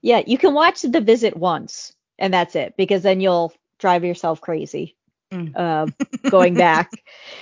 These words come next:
Speaker 1: Uh, but yeah, these are all, these are all great films, and I think there are still good movies coming out with, with found footage.
Speaker 2: Mm-hmm.
Speaker 1: Um, and I'm trying to think of the movie you actually recommended it to me, and it wasn't necessarily a found footage movie, but it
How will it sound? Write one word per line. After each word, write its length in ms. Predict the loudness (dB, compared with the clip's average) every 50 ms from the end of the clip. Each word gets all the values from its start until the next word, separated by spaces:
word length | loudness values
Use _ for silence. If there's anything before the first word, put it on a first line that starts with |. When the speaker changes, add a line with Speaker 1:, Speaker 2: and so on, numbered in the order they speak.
| -16 -2 2
Speaker 1:
Uh, 460 | 4 6 6 6 4 2 2 0 2
but 200 | 2 2 4 4
yeah, 140 | 4 4 4
these 200 | 4 2 2 4
are 100 | 4 4
all, 320 | 6 6 6 6 6 4 4
these 220 | 2 0 0 0
are 80 | 0 2
all 140 | 2 2 2
great 260 | 0 0 -2 -2 -2
films, 320 | -2 -2 -2 -2 -4 -4
and 80 | -4 -4
I 60 | -4
think 220 | -4 -6 -8 -6
there 180 | -4 -4 -2 -4
are 40 | -4
still 460 | -6 -4 0 2 2 2 2 0 -2 _
good 180 | 2 2 2 2
movies 440 | 0 -2 -2 -2 -4 -4 -6 -6 -8
coming 280 | -8 -6 -6 -4 -2
out 320 | -2 0 0 0 0 0 -2
with, 240 | -2 -4 -4 -4 _ -14
with 240 | -8 -6 -6 -6 -6
found 380 | _ -6 -4 -4 -4 -6 -6 -6
footage. 680 | -2 -2 0 0 0 -2 -4 -4 -6 -8 -10 -12 -16 _ _ _ -4
Speaker 2:
Mm-hmm. 360 | -2 0 0 0 0 0 0
Speaker 1:
Um, 520 | 2 2 2 2 2 0 -2 -4 -6 -12 -14 _ _ -2
and 100 | 0 0
I'm 80 | 0
trying 240 | 0 0 0 0 2 2
to 60 | 0
think 180 | 0 -2 -2 -2
of 100 | -2 0
the 80 | 2
movie 320 | 2 2 2 2 0 0 -2
you 200 | -2 0 2 2
actually 320 | 2 0 -2 -4 -4 -2
recommended 720 | 0 0 -2 -2 -2 -4 -4 -4 -4 -4 -4 -4 -4 -4 -6 _ _ _ _ _ _ _ _ _ _ _ _ _ 2
it 240 | 2 2 2 0 -6
to 180 | -6 -2 -2
me, 420 | 0 0 -2 -2 -2 -2 -2 -2 0
and 80 | 0 0
it 80 | 2
wasn't 300 | 2 2 2 2 2 0 0
necessarily 640 | 0 0 0 -2 -4 -4 0 0 2 2 4 4 2
a 60 | 2
found 340 | 0 0 0 0 0 -2 -4
footage 540 | _ -2 -2 0 0 0 -2 -4 -6 -8 -6
movie, 460 | -4 -2 -2 -2 0 0 0 0 0
but 260 | 0 2 4 4 4
it 300 | 4 4 4 4 2 0